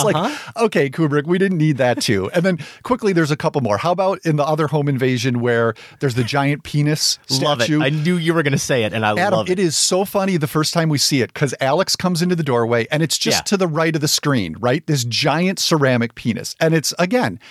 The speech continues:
Speaker 2: composition, production design, brilliant. But the scene ends with he has to pick it up after
Speaker 1: I know.
Speaker 2: playfully, like, pressing it up and down a few times. Very funny. Then he has to pick it up and chase her around with it. And it's, it, it's even in little moments, like when the parole officer,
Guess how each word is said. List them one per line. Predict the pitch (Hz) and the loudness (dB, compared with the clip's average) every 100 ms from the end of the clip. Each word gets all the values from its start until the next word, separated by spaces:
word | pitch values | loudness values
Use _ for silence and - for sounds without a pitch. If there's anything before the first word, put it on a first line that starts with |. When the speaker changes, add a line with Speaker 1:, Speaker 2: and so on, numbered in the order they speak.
| - _ _ - | -20 _ _ -2
Speaker 2:
composition, | 156 120 127 170 - 170 156 | 0 0 0 0 0 0 -2
production | - 123 143 - 151 | 0 2 2 2 0
design, | 135 135 127 120 - - - - | 2 2 2 -2 -6 -20 -20 -16
brilliant. | 120 113 156 170 110 98 - - | -8 -2 0 0 -4 -8 -16 -6
But | 208 214 | -4 0
the | |
scene | - 254 233 | 0 2 2
ends | 208 240 170 | 2 0 0
with | 160 156 - | 0 -2 -2
he | - 190 | -2 0
has | 196 190 | 2 0
to | - - | -2 -4
pick | - 220 | -4 -4
it | 202 196 | 0 0
up | 160 110 - - | 0 -2 -6 -4
after | 180 - 214 | -4 -2 -2
Speaker 1:
I | |
know. | 185 | 0
Speaker 2:
playfully, | 190 190 196 175 | 0 0 0 0
like, | 160 143 - | 0 -2 -2
pressing | - 151 - 135 | -2 0 2 2
it | 123 | 2
up | 127 | 0
and | 131 | 0
down | 123 127 | 2 0
a | 131 | 0
few | 123 | 0
times. | - 110 110 | 0 0 -2
Very | 120 135 185 | 0 0 0
funny. | 160 117 110 107 - - - | 2 0 0 -4 -10 -12 -2
Then | 220 | -2
he | 311 | 2
has | 247 - | 0 0
to | |
pick | 175 190 | -2 0
it | 180 | 0
up | 170 135 | 0 -2
and | 123 | -2
chase | - 143 151 | -2 0 0
her | 151 | 0
around | 123 113 117 110 | 2 2 2 0
with | 98 87 - | 0 -2 -4
it. | 90 - | -6 0
And | 147 | 0
it's, | 151 - - - - - | 2 -2 -6 -14 -12 -2
it, | 185 208 | -2 0
it's | 220 | 0
even | 269 262 | 0 0
in | 233 | 0
little | 202 185 | 0 0
moments, | 170 165 151 127 | 2 0 0 -2
like | 120 | 0
when | 120 | 0
the | 113 | 0
parole | 135 131 | 0 2
officer, | 120 - 113 98 | 2 0 -2 -2